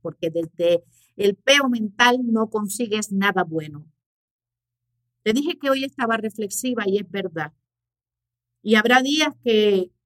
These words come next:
que lo eche a la gracia todo y habrá días como hoy, porque estoy sensible con mi pueblo y con mi planeta.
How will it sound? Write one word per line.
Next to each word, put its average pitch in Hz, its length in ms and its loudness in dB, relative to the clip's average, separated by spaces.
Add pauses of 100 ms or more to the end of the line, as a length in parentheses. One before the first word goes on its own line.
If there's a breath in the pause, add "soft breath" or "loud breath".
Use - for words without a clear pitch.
(200)
que 226 100 -2
lo 208 100 0
eche 214 220 -4
a 233 60 0
la 220 160 0
gracia 220 420 -4
todo 220 400 0
y 190 160 2
habrá 190 240 -6
días 214 240 -4
como 190 280 -4
hoy, 202 320 -8 (1000)
porque 214 320 0
estoy 247 280 -2
sensible 226 640 -2
con 175 200 -6
mi 175 120 -10
pueblo 156 440 -4
y 151 40 -8
con 156 140 -8
mi 156 120 -10
planeta. 156 600 -12